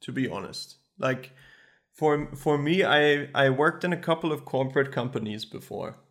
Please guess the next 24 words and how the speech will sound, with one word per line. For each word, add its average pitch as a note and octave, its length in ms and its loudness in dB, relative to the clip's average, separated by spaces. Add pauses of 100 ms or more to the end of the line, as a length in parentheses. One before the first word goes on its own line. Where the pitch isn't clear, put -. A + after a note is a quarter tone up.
(320)
right? B2+ 240 -6
So A#2 560 -4 (420)
back B2 280 0
then, A#2+ 340 -2
Sun A#2+ 340 -2
Microsystems, A#2+ 1200 -2
Oracle. B2 840 0
I - 60 -2
used B2+ 300 0
to A#2+ 60 -4
work A#2+ 240 -2
at A2+ 120 -4
Siemens. A#2 840 -4 (640)
I B2 120 6
also D#3+ 320 6
used D#3 280 2
to D#3 80 2
work C#3 240 2
at A#2+ 120 0
smaller, B2+ 580 2
like, A#2+ 320 -2
S - 180 0
M A#2 180 0
Bs, A#2+ 580 -2